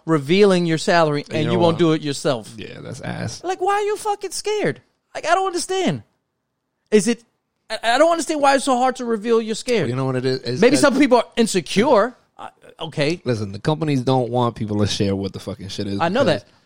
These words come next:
Speaker 2: them motherfuckers be like, <laughs> "Oh, oh, I'm definitely underpaid."
Speaker 1: But, um, I think sometimes, I think it, it might create, what is it? Um, what's the word I wanna say? Tension.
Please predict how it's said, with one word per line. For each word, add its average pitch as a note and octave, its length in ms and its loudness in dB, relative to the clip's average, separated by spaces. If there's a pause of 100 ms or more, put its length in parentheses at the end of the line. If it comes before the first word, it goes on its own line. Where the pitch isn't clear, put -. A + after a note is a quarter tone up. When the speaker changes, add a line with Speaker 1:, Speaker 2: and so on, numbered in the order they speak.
(140)
Speaker 2:
them B2 200 -2
motherfuckers A#2+ 420 -4
be A#2 80 -6
like, A2 220 -4
<laughs> - 40 -6
"Oh, - 240 -8
oh, C#3+ 160 -4
I'm C3+ 120 -6
definitely G#2 680 -6
underpaid." G#2+ 580 0 (840)
Speaker 1:
But, G3 160 4
um, G3 300 4 (580)
I G3+ 120 0
think A#3+ 200 -2
sometimes, A3 440 -2
I F#3+ 60 0
think A#3 200 -4
it, G#3+ 80 -2
it F#3+ 200 -4
might F3 320 -4
create, F3+ 720 -6 (720)
what D3+ 180 -10
is C3 180 -6
it? A#2+ 140 -6
Um, A2+ 480 -6 (680)
what's - 160 -16
the G#3+ 80 -4
word D#3+ 300 2
I C#3+ 60 0
wanna C3+ 240 -4
say? A2 380 -10 (360)
Tension. G3 580 -2